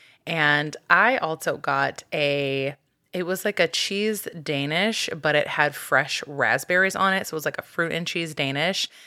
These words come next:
They bake all of their pastries in-house, and you could tell. It was really fresh, really moist.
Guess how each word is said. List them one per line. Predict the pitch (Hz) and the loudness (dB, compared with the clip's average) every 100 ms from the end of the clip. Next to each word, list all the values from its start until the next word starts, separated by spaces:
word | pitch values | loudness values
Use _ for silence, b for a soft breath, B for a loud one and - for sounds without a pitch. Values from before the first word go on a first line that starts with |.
| B B B | B B B
They | 175 | 2
bake | 175 143 185 277 | 2 4 4 6
all | 285 | 2
of | 233 | 2
their | 220 | 0
pastries | - 165 - 175 170 | 0 -2 0 -2 -2
in-house, | 170 151 139 135 165 - - | -4 0 2 4 2 -2 -6
and | 156 147 147 151 - | -2 0 -2 -4 -10
you | 151 147 | -8 -8
could | 139 | -6
tell. | - 113 107 135 b b b - | -2 0 0 -4 b b b -4
It | 190 | 0
was | 170 156 | 0 2
really | 165 170 | 2 2
fresh, | 180 156 151 147 156 | 2 2 2 -2 -4
really | 156 156 170 | -2 0 0
moist. | 165 151 151 156 - | -2 -2 -2 -4 -6